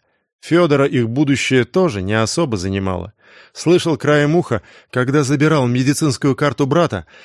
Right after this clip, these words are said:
кого-то будут на другой конец Москвы в коммерческие центры возить, кому-то сиделку возьмут. "А у вас какие планы?" — грустно спросила рыженькая Ксюша.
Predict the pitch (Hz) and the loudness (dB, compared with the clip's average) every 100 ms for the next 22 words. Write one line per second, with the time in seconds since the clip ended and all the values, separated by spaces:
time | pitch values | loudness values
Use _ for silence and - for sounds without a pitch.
0 | - _ 127 147 202 165 131 165 156 147 | -20 _ 0 2 2 2 0 2 2 0
1 | 131 147 151 160 147 147 - 147 143 - | 0 0 2 2 0 -2 -2 -2 -4 0
2 | 196 131 - - 139 175 135 156 - 147 | 2 0 -2 -2 0 0 -2 -8 -2 -2
3 | - 180 131 107 98 104 98 - - _ | 0 -2 0 -2 -2 -2 -2 -6 -16 _
4 | - 127 170 214 143 139 104 113 - 101 | -4 0 2 2 0 -2 0 -2 -2 -2
5 | 101 98 87 _ _ _ _ _ _ - | -2 -4 -8 _ _ _ _ _ _ -2
6 | 160 165 151 147 - 143 160 143 131 139 | 0 2 0 -2 -2 -2 0 0 0 0
7 | 139 139 - _ - 110 156 - 135 - | 0 -2 -8 _ -8 -2 0 0 -4 -2
8 | 120 - 143 127 127 117 117 120 113 - | -2 0 0 0 0 -2 -4 -4 -4 -4
9 | 117 95 - | -8 -8 -12